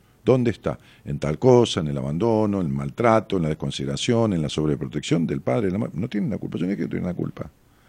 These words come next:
Es el origen. La respon-, no, no tienen la culpa. La responsabilidad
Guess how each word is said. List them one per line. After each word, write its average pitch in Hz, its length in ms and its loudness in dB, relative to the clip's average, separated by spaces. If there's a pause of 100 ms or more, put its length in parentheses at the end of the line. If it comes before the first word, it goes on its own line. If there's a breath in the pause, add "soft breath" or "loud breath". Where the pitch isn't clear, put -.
(160 soft breath)
Es 151 200 -2
el 101 80 2
origen. 104 520 -2 (1900 soft breath)
La 87 120 0
respon-, 110 540 4
no, 117 220 2
no 120 100 -2
tienen 165 260 0
la 95 100 0
culpa. 92 360 -4
La 107 180 2
responsabilidad 110 1400 2